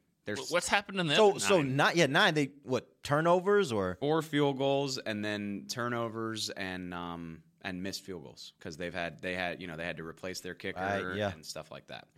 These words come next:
Speaker 3: Kinda sounds familiar here.
Speaker 1: Yeah. Um, so it hasn't been good. And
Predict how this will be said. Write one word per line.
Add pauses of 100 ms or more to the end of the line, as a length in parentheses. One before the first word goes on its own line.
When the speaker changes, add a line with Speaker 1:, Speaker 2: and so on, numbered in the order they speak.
(100)
Speaker 3:
Kinda
sounds
familiar
here. (100)
Speaker 1:
Yeah. (400)
Um, (480)
so
it
hasn't
been
good.
And